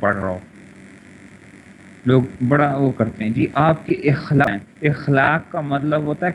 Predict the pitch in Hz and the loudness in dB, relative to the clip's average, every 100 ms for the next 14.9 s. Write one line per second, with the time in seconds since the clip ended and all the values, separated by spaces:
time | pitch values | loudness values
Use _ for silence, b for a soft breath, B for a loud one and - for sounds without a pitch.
0 | - 147 156 156 151 - 120 117 117 117 | -2 -2 2 2 2 0 0 0 0 -2
1 | 117 - - - - - - - 123 131 | -4 -14 -20 -20 -20 -20 -20 -2 0 2
2 | 143 139 147 139 143 139 147 117 104 - | 2 4 4 6 4 4 4 4 0 -2
3 | 135 - 135 120 113 113 - 107 101 - | -2 -2 0 2 2 0 -6 -10 -10 -14
4 | - - - - - - 143 135 135 127 | -20 -20 -20 -20 -16 -2 -2 0 0 2
5 | 131 160 165 180 160 120 - 131 156 - | 2 0 -2 0 0 -2 -2 -4 -6 -10
6 | - - - 147 160 - - 123 107 104 | -20 -20 -6 -2 -2 -2 2 4 4 2
7 | 107 107 95 - 90 92 - - - - | -2 -4 -10 -8 -12 -14 -20 -20 -14 -2
8 | 156 - - 117 110 107 104 104 - 120 | -2 -2 -4 -2 0 2 0 -4 -12 -4
9 | 135 147 - 151 131 127 - 123 123 151 | -2 -2 -4 -2 -2 -2 -4 0 2 2
10 | - 113 120 120 - 101 101 98 95 - | 0 -4 -2 -2 -2 -4 -2 -4 -6 -14
11 | - - - - - 95 - - 98 95 | -20 -20 -20 -20 -20 -20 -20 -20 -20 -20
12 | 98 95 95 95 95 95 - - - - | -20 -20 -20 -20 -20 -20 -20 -20 -20 -14
13 | 113 110 98 95 104 117 - 147 139 117 | -4 -2 -2 0 0 0 2 4 4 2
14 | - 135 110 110 - 120 120 135 | 2 2 2 -4 -4 -2 0 2